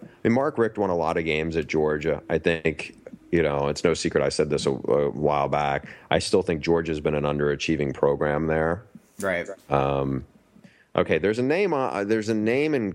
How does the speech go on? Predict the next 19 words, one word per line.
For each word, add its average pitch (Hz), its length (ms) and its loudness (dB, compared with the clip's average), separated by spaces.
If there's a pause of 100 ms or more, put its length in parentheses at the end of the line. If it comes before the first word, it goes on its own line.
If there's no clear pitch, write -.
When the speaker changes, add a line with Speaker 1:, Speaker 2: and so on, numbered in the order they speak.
(100)
Speaker 1:
in 90 480 0
F 110 240 0
B 98 140 4
S 85 220 0 (180)
college 85 380 2
football 78 280 0
coaching 76 440 -2 (260)
who 98 80 4
has 90 120 2
a 92 60 2
staggering 101 840 0
winning 85 260 -2
percentage, 67 560 -4 (140)
but 92 360 2 (320)
I 85 80 -4
think 90 260 -2
towards 92 360 0
your 87 280 2
s-, - 180 -8